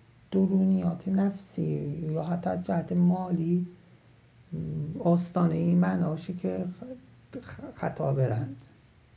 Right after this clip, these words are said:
یعنی چون خدا می‌فهمه هر کس ورای این چیز کنه آدونه، خب آدونه در نکاح بله، ولی قرآن مطلق میگه ممکنه کم کم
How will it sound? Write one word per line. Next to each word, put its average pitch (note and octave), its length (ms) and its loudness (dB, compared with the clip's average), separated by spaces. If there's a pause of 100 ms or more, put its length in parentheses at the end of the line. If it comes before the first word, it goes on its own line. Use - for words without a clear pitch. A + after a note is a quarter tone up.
(400)
یعنی C#3 120 2
چون D#3 320 0 (140)
خدا E3+ 180 2
می‌فهمه D#3+ 300 -2
هر D#3+ 100 2
کس - 340 -4 (720)
ورای D3+ 460 6
این D3 240 2
چیز C#3+ 220 -6
کنه D3 200 -2
آدونه، D3+ 840 0 (600)
خب D3 60 0
آدونه F3 520 6
در F#3+ 240 4
نکاح F3 520 6 (100)
بله، F3+ 420 4
ولی D#3 300 4 (180)
قرآن D#3 240 6
مطلق E3 480 0
میگه F3 260 2
ممکنه D#3+ 500 2
کم F#3 280 0
کم D#3+ 280 0